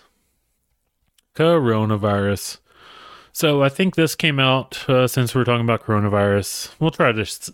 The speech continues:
steer this somewhere a little bit more fun. Maybe towards the end, I seriously doubt it, but if, if we don't get there, then we'll try to make it quick. Uh, so I think this came out just right after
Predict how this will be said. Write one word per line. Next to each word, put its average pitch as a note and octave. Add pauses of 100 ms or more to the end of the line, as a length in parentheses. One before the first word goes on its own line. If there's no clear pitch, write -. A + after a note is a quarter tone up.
steer G#2+
this G2+
somewhere G#2
a F#2+
little F#2+
bit G2
more F#2
fun. F#2+
Maybe G2+
towards G#2
the G#2
end, G2+
I F#2+
seriously G2+
doubt G2
it, F#2+
but F#2+ (720)
if, -
if C3
we C#3
don't C#3
get C3+
there, B2+
then A2+
we'll G#2+
try B2
to A2
make G#2+
it G2
quick. A2+ (120)
Uh, B2+
so C#3
I C3
think D#3
this D3+
came D3
out C3
just C3
right C3
after B2+